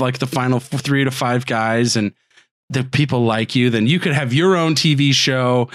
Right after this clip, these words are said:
or after that, you get to go on Bachelor in Paradise, which is like The Bachelor, but on steroids, and everybody's just, like, locked in a tropical paradise for eight weeks, and it's just, like,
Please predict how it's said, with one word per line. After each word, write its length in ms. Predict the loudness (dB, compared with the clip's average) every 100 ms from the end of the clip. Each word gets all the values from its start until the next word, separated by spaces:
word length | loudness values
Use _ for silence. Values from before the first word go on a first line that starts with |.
| -12 -14 -2
or 680 | 2 2 2 2 0 0 -4 _ _
after 280 | -6 -4 -2
that, 180 | -2 -2
you 60 | -2
get 100 | 0
to 100 | 0
go 140 | 0
on 140 | 0 0
Bachelor 420 | -2 -2 0 0
in 80 | 0
Paradise, 560 | -2 0 0 0 -2 -2
which 160 | 0
is 160 | 0 0
like 240 | -2 -2
The 80 | -6
Bachelor, 440 | -4 -2 -2 -2
but 120 | -2 -2
on 120 | -2
steroids, 640 | -2 0 0 2 0 0
and 100 | 0
everybody's 440 | 0 0 0 0
just, 220 | 0 -2 -2
like, 160 | -4
locked 380 | -2 -2 -2 -2
in 280 | 0 0 -4 _ _ _ _
a 80 | -8
tropical 560 | -4 -4 -2 -2 -2 -2
paradise 760 | -2 0 0 0 0 -2 -4 -6 _ _ _
for 380 | -4 0 0 0
eight 220 | -2 -2
weeks, 420 | 0 2 2 0 -2
and 100 | -2
it's 140 | -2
just, 300 | -2 -2 -2
like, 260 | -4 -4